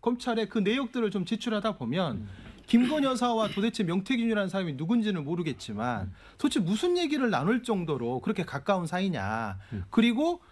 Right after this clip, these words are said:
Speaker 1: 도대체 무슨 얘기를 나눴기에 김영선이라는 사람이 저렇게 그냥 추풍낙엽처럼 왔다 갔다 하면서 그냥 정신을 못 차리고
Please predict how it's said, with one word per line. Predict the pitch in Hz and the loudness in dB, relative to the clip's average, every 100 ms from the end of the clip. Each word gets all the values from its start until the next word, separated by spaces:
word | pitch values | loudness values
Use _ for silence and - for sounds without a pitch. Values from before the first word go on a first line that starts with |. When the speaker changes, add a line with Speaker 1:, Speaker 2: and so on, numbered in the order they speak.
| - | -4
Speaker 1:
도대체 | 269 240 | -2 0
무슨 | 156 185 349 | 0 0 2
얘기를 | 320 262 254 240 | 2 0 2 2
나눴기에 | 202 147 214 - 156 143 165 107 95 - | 2 2 0 -2 -4 0 0 -2 -6 -8
김영선이라는 | - 175 226 247 233 208 185 | 0 2 4 2 2 2 0
사람이 | 160 165 165 156 | 0 -2 -2 -2
저렇게 | 151 165 165 269 320 - _ - - | -2 -2 0 -2 -2 -10 _ -20 -4
그냥 | 233 202 | -2 0
추풍낙엽처럼 | 190 269 339 190 196 - 196 160 | -2 -2 2 2 0 0 -2 -2
왔다 | 123 214 | 0 0
갔다 | 190 190 | 0 -2
하면서 | 175 180 160 151 | -2 -2 -2 -2
그냥 | 151 135 | -2 -4
정신을 | 131 151 208 | -4 0 0
못 | 156 160 | 0 -2
차리고 | - 143 135 226 302 | -2 -2 2 0 0